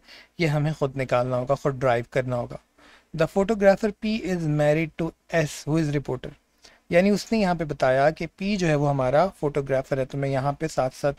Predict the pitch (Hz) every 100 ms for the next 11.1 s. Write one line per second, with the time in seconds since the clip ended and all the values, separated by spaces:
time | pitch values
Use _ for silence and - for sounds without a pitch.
0 | 147 131 - 143 131 139 185 _ _ _
1 | _ _ _ 156 - 190 196 170 147 135
2 | 127 127 147 - _ _ _ _ _ -
3 | 147 143 147 160 190 _ _ - - 165
4 | 180 156 143 - 139 139 - - 160 196
5 | 240 _ _ _ _ _ _ _ _ _
6 | _ _ _ _ 220 156 156 170 165 _
7 | - - 170 160 160 185 185 170 160 165
8 | 160 147 143 143 139 143 160 - _ _
9 | _ _ _ - - 156 165 202 _ _
10 | _ _ _ _ - 160 170 151 - -
11 | 147